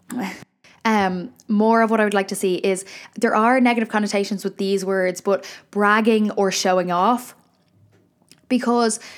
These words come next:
I don't think anyone is gonna hype you up as much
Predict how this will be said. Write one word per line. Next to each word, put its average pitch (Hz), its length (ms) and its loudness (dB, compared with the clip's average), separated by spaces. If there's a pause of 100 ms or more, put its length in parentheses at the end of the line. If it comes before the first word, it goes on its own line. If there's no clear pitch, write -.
(240)
I 277 100 2
don't 294 460 0
think 269 460 0
anyone 214 420 0
is 190 160 -2
gonna 202 160 -2
hype 214 320 -2
you 202 140 2
up 196 180 -2
as 190 180 -2
much 196 320 -4